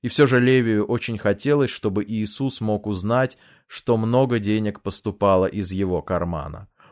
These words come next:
Он не сознавал, что учитель знает об этом всё.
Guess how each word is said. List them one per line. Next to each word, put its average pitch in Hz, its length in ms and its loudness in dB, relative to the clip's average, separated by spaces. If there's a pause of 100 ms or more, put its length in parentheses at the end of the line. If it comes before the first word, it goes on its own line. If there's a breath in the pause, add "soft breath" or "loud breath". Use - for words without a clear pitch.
Он 120 280 -2
не 117 100 0
сознавал, 113 720 4
что - 280 -6
учитель 98 480 -6
знает 92 500 -4
об 87 140 -2
этом 87 280 -6
всё. - 460 -4